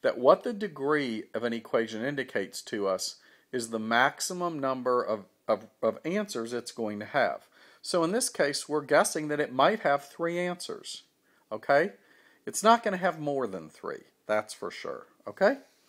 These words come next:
All right, when you're solving a cubic equation, the first thing you do is put it in standard form. So two X cubed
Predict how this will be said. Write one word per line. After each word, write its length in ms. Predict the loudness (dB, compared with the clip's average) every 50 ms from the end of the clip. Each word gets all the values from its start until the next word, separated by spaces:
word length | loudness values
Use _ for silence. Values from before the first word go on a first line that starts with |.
| _ -18 -18 -18 -20 -20 -20 _ _ 6
All 100 | 6 8
right, 220 | 8 6 4 0
when 120 | -2 -2
you're 100 | -2 -2
solving 440 | -2 2 4 6 6 6 6 4 0
a 60 | -2
cubic 400 | -2 -2 -2 -2 -2 -2 -4 -4
equation, 540 | -6 -8 0 4 4 4 4 4 0 -2 -4
the 80 | -4 -4
first 320 | -2 -2 -2 -2 -2 -2
thing 160 | -4 -4 -4
you 100 | -4 -4
do 200 | -4 -4 -4 -4
is 100 | -4 -6
put 200 | -6 -4 -2 -2
it 100 | 0 -2
in 80 | -2 -4
standard 520 | -6 -6 -6 -4 -6 -4 -4 -4 -4 -6
form. 320 | -6 -6 -6 -6 -6 -8 -12 _ _ _ _ _ _ _ _ _ _ _ _ _ _ _
So 340 | -10 -2 0 0 0 0 -2 -10 _ _
two 260 | -10 -4 0 6 8 8
X 300 | 8 8 6 0 -8 -10
cubed 480 | -8 -8 -6 -6 -6 -6 -8 -12 -18